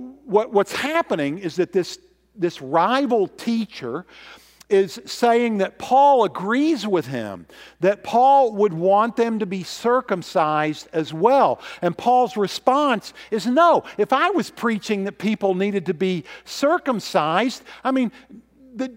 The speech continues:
the Jewish people aren't gonna persecute me for that. There's no persecution in that. The reason I'm being persecuted is because I'm preaching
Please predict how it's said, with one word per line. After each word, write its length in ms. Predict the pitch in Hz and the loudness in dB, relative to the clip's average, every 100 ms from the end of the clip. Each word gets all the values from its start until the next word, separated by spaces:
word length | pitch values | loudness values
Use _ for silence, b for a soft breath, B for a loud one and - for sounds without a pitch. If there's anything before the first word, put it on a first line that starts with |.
| 220 | -6
the 120 | 226 | -6
Jewish 460 | 139 254 349 - | -2 0 0 -2
people 280 | - 277 220 | -2 0 2
aren't 200 | 208 180 | 2 2
gonna 120 | 175 | -2
persecute 760 | 170 - 190 175 175 - 180 185 | -4 0 0 0 -6 -6 -6 -4
me 120 | 175 | -6
for 200 | 156 160 | -4 0
that. 260 | 175 277 269 | 2 2 0
There's 240 | 226 240 | -2 -2
no 160 | 277 208 | -2 -2
persecution 840 | - 190 170 180 - 180 160 160 | 0 -2 -2 -6 -4 -6 -4 -6
in 120 | 151 | -4
that. 320 | 160 247 262 B B B - | -2 0 -2 B B B -4
The 100 | 175 | -2
reason 480 | 170 233 277 254 | 2 2 2 0
I'm 220 | 220 190 180 | 0 0 0
being 240 | 196 175 | -2 -2
persecuted 840 | - 277 311 - 180 - 175 160 | -2 0 0 -4 -8 -4 -2 -2
is 140 | 170 127 | -4 -8
because 300 | 170 - 180 | -10 -6 -2
I'm 180 | 151 135 | -2 -2
preaching 800 | - 208 226 233 - 233 226 | -8 -4 -2 -4 -6 -6 -6